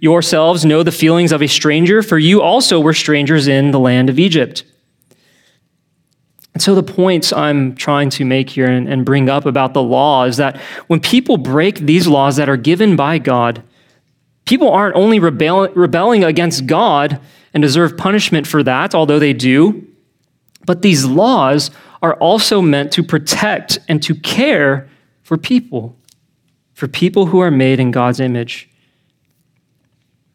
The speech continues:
So God, he's not loving despite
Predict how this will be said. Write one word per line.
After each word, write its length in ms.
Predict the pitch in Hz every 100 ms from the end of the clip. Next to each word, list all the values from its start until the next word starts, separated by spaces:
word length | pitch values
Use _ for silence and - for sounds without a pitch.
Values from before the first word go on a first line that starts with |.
| _ _ _ _ - - -
So 480 | - 151 143 131 - - _ 131
God, 560 | 143 214 180 147 127 - _ _ _
he's 240 | - 175 156
not 500 | 160 254 311 - _
loving 460 | 156 147 147 160 143
despite 840 | 143 - - - 135 131 - -